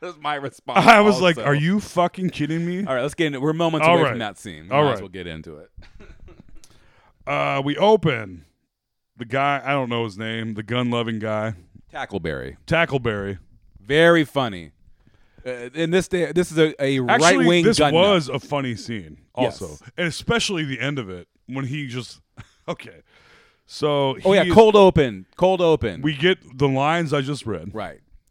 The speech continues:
Speaker 2: And then this dude being very, like,
Speaker 1: Yeah.
Speaker 2: tactical
Speaker 1: Cut,
Speaker 2: inside
Speaker 1: yeah.
Speaker 2: of an office building.
Speaker 1: Cold opening to a
Speaker 2: Yeah.
Speaker 1: rainstorm, a, a dark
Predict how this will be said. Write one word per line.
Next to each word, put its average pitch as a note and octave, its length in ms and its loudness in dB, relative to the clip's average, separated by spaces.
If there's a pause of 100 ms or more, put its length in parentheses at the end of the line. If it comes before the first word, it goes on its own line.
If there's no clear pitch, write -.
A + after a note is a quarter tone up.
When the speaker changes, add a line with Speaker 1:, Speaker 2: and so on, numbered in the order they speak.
(300)
Speaker 2:
And C#3 200 -4
then C3 260 -4
this D3+ 220 -6
dude A#2 540 -6
being B2 320 -6
very, B2 520 -6
like, A2 400 -6
Speaker 1:
Yeah. A#2 120 -4
Speaker 2:
tactical B2 800 -4
Speaker 1:
Cut, F3+ 220 0
Speaker 2:
inside B2+ 260 0
Speaker 1:
yeah. B2+ 100 2
Speaker 2:
of A#2 60 0
an A2+ 60 -4
office G#2+ 380 -2
building. D#2 440 -16 (760)
Speaker 1:
Cold G#3 220 2
opening D#3+ 360 0
to C#3+ 240 2
a B2+ 100 4
Speaker 2:
Yeah. A#2+ 80 -2
Speaker 1:
rainstorm, D3+ 920 -2 (440)
a, A2+ 240 -2
a A#2 160 -2
dark C3+ 540 4